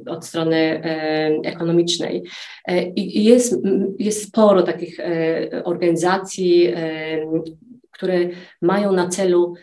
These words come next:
zintegrowanie tych osób, e, bezpieczeństwa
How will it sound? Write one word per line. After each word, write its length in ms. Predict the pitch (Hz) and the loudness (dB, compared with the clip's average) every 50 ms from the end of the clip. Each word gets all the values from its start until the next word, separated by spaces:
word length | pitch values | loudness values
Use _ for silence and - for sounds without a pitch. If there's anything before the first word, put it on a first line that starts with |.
| - _ _ _ _ _ _ - | -20 _ _ _ _ _ _ -16
zintegrowanie 1080 | 180 151 170 196 196 196 202 170 170 175 190 175 175 196 196 196 185 170 160 160 160 170 | -12 -6 -4 -4 -2 -2 -4 -4 -2 -2 0 0 0 0 -2 0 -2 -2 0 0 0 -2
tych 240 | 170 170 - - - | -4 -6 -12 -12 -14
osób, 340 | 180 - - 180 175 - - | -12 -8 -8 -8 -8 -8 -10
e, 400 | - 175 170 170 170 - 170 175 | -10 -8 -6 -4 -4 -2 -4 -4
bezpieczeństwa 840 | 175 - 180 - - 175 - 190 180 175 175 180 175 175 170 170 - | -4 -6 -10 -6 -6 -8 -6 -4 -4 -4 -6 -6 -6 -6 -8 -8 -10